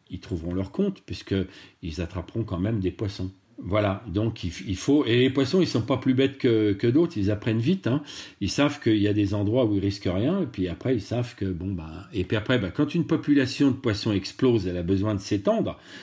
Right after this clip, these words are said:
donc elle va déborder de ses réserves, et c'est là qu'elle satisfera les besoins de la pêche. Alors après, il y a les pêches artisanales et les pêches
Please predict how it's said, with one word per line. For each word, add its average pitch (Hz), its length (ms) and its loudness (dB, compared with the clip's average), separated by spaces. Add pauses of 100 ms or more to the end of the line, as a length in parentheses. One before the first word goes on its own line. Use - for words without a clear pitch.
(140)
donc 107 160 -2
elle 98 100 2
va 98 100 2
déborder 123 480 4
de 123 60 0
ses - 180 -2
réserves, 107 520 2 (360)
et 98 60 -6
c'est 92 180 -6
là 127 180 2
qu'elle 92 540 -4
satisfera 95 800 -6
les 98 140 0
besoins 85 340 -4
de 107 60 -2
la 104 100 -4
pêche. - 480 -8 (560)
Alors 87 140 0
après, 113 300 2
il 117 40 4
y 98 40 4
a 92 40 0
les 95 140 4
pêches 110 300 0
artisanales 104 640 0
et 95 80 0
les 87 120 -2
pêches 120 380 -2